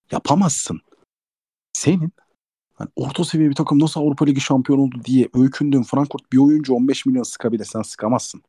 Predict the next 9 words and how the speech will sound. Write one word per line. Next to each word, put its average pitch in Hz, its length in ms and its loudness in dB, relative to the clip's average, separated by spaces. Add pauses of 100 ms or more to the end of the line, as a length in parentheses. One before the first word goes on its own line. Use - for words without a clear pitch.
(580)
Bir. - 340 2
İkincisi, 120 520 2 (920)
Frankfurt - 560 0
ligde 147 220 0
on 165 320 4
birinci 127 340 4
olsa 120 300 -2 (200)
infial 113 380 0
uyandırmaz. 98 640 -6